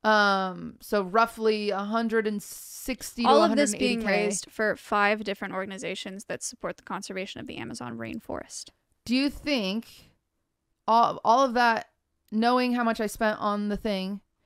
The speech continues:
Speaker 1: is it worth, do you think it's like, I don't know. My question is, like, is it worth doing galas?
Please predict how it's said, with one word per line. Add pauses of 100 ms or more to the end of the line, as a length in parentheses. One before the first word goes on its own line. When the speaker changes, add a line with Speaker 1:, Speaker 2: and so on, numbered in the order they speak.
(260)
Speaker 1:
is
it
worth, (560)
do
you
think
it's
like, (120)
I
don't
know. (540)
My
question
is,
like, (920)
is
it
worth
doing
galas?